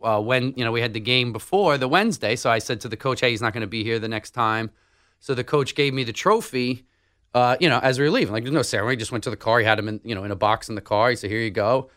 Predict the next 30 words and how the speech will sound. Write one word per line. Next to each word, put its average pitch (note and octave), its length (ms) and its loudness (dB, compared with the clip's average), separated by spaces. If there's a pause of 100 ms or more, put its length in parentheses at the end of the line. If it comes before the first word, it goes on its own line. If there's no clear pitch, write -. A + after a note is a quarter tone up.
(260)
So - 160 -2
I - 20 2
walk B2+ 280 2
into C3+ 240 -2
the B2 80 -4
car, F#3+ 340 6
and D#3+ 100 4
I, C#3 100 2 (100)
<laughs> - 100 -14
I B2+ 100 -4
gave C3 300 0
it C3 100 -12
to C#3 80 -8
my A#2+ 140 2
son. D#3+ 320 2
And, A#2+ 160 -2
you F#3 100 -4
know, B2 220 0
I B2 100 2
don't B2 80 2
know G#2 220 -2
in, G#2 180 -6
if G#2+ 140 -8
it's - 160 -10
like A2+ 180 0
this A2 180 -6
in A2 80 -6
all B2+ 160 2
T-balls, G2+ 400 -6
but - 200 -8